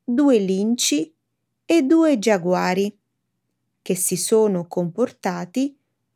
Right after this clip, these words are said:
tutti in modo molto simile. La maggior parte degli scienziati e proprietari di animali ha sempre dato per scontato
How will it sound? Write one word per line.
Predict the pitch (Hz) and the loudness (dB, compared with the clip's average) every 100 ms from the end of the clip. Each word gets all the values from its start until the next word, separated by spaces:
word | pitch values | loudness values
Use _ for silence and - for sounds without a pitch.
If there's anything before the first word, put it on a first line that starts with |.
| _ | _
tutti | 339 339 - 359 349 349 - | 0 0 0 4 4 2 0
in | 339 | 2
modo | 302 185 175 180 285 | 4 2 -2 -2 2
molto | 262 180 180 - 277 | 2 0 -4 -4 -4
simile. | - 208 180 175 165 175 180 _ _ _ _ _ _ _ _ _ _ _ _ _ _ _ _ _ | -2 -4 -4 -4 -4 -6 -10 _ _ _ _ _ _ _ _ _ _ _ _ _ _ _ _ _
La | - 233 | -2 2
maggior | 233 220 339 349 - | 2 0 -2 -4 -2
parte | 226 233 - 226 196 | -6 -6 -4 -4 -2
degli | 185 175 180 | -4 -4 -4
scienziati | - 180 180 - 208 190 180 - 190 226 - - | -4 -4 -4 -2 0 -2 -4 -10 -10 -12 -12 -6
e | 202 | -4
proprietari | 202 196 190 185 180 190 202 202 175 | -2 -4 -4 -8 -6 -4 -2 -4 -4
di | 180 | -6
animali | 175 175 175 185 175 170 180 196 _ _ _ _ _ _ - | -4 -4 -4 -4 -6 -6 -6 -8 _ _ _ _ _ _ -4
ha | 277 | 0
sempre | - 302 330 339 240 202 | 2 2 0 0 -2 -2
dato | 214 220 - 202 185 | -6 -8 -4 -4 -2
per | - | -4
scontato | - - 190 190 185 180 170 175 175 240 285 | -4 -6 -6 -6 -4 -6 -4 -6 -4 -6 -6